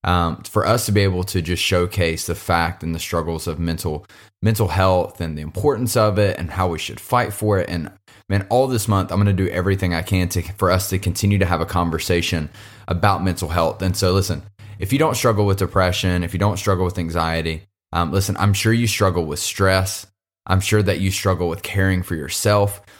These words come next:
And all this month, I want to be able to take space and create space for us to have these conversations about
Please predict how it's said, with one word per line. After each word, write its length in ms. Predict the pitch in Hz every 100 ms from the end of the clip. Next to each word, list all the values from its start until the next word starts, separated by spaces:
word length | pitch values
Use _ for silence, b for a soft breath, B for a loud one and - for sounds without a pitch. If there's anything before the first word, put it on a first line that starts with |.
| B _
And 220 | 98 95 95
all 180 | 107 120
this 220 | 117 104
month, 260 | 104 92 -
I 120 | 98
want 240 | 101 82
to 80 | 95
be 120 | 92
able 220 | 90 87
to 160 | 90 87
take 400 | - - 98 90
space 500 | - - 92 90 92
and 100 | 92
create 360 | 95 90 85 -
space 280 | 90 85
for 140 | - 90
us 120 | 85
to 60 | 82
have 280 | 95 98
these 160 | 104 98
conversations 680 | 98 87 80 82 76 82 80
about 340 | 80 80